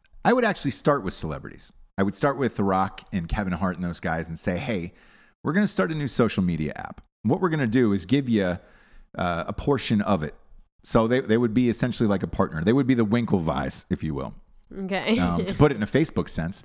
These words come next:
Speaker 2: <laughs> Sure.
Speaker 1: Give them each five percent of it. You know, you take your top tiered ten celebrities, give them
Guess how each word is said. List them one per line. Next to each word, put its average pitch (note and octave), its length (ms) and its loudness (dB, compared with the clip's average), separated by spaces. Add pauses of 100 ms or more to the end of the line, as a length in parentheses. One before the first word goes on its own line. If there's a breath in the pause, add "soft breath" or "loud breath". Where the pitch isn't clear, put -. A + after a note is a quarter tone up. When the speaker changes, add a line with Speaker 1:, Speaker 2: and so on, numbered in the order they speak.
(120)
Speaker 2:
<laughs> - 120 -20
Sure. C4 400 0
Speaker 1:
Give C3 120 4
them C3 120 0
each C3+ 160 -2
five A#2 340 2
percent F#2+ 380 2
of F2 100 0
it. - 200 -2 (340)
You D#3 160 0
know, G2+ 60 2
you G#2 160 2
take - 300 0
your B2 120 2
top - 380 -2
tiered G2+ 360 0
ten G#2 280 0
celebrities, E2 640 -4 (380 soft breath)
give F#2 120 -6
them F2 320 -2